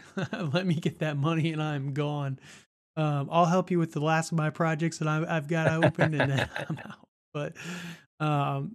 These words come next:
Speaker 1: yeah, so that said, let's jump into round two and round three here, and we're gonna go a little bit quicker today. We got a little, i-, it's more fun to talk about the first round, right? Because the, the players are a little bit more relevant.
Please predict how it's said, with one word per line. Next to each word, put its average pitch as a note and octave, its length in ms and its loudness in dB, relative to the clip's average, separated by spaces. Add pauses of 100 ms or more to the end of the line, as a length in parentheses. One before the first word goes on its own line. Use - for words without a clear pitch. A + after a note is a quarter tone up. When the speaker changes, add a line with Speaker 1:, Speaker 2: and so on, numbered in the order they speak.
Speaker 1:
yeah, C#3+ 320 2
so D#3 400 2 (1300)
that G#3+ 240 4
said, F#3+ 260 6
let's G3 200 6
jump G#3 240 6
into G3 320 6
round F3+ 400 6
two F3+ 440 6
and D3+ 200 0
round D#3 340 0
three D#3 420 0
here, D3 640 0
and D3+ 200 0
we're F#3 120 0
gonna G3+ 160 0
go E3+ 140 4
a D#3 40 4
little D#3 220 4
bit D3 160 0
quicker D3 640 0
today. C3+ 640 -2
We C#3+ 160 0
got E3+ 140 2
a D3+ 60 0
little, C#3+ 400 0 (400)
i-, A#3 60 -6
it's A#3+ 840 -6 (1080)
more A3 260 8
fun G3+ 280 -2
to E3 60 0
talk D#3 240 -2
about D3 180 -4
the C#3 60 -8
first C#3+ 260 -4
round, C3+ 240 -4
right? C3+ 180 -2
Because C#3 340 -2
the, C#3 380 0
the C#3 80 -6
players D#3+ 360 0
are C#3+ 80 0
a C#3 80 0
little D3 200 0
bit C#3+ 160 -2
more C#3 240 -4
relevant. D3 580 0